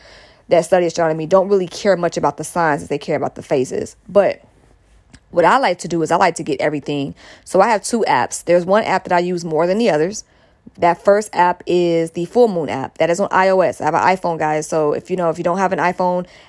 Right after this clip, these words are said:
I'm not sure if it's on Google Play. But, um, what I will say is that Full Moon is good because it tells you the phases and the signs.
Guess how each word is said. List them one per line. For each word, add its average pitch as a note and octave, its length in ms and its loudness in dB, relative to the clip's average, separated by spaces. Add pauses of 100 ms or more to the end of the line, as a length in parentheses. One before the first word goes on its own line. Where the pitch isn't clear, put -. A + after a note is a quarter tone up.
(100)
I'm E3+ 160 -2
not F3 140 2
sure G3+ 120 2
if F#3+ 120 0
it's F#3 120 -2
on E3+ 120 0
Google F3 240 0
Play. E3 400 0 (360)
But, E3+ 420 2
um, D#3 500 -2 (420)
what F3+ 140 4
I F3 80 4
will F#3 200 2
say E3 220 4
is D#3 160 0
that D3 300 0
Full G3+ 200 2
Moon F#3+ 240 -2
is D#3 120 -6
good D#3+ 240 0
because E3 400 -2
it F3 140 -2
tells G3+ 300 2
you G3 80 -2
the E3+ 140 2
phases F#3 540 2 (100)
and E3 320 0
the G3+ 60 -4
signs. A3+ 440 -2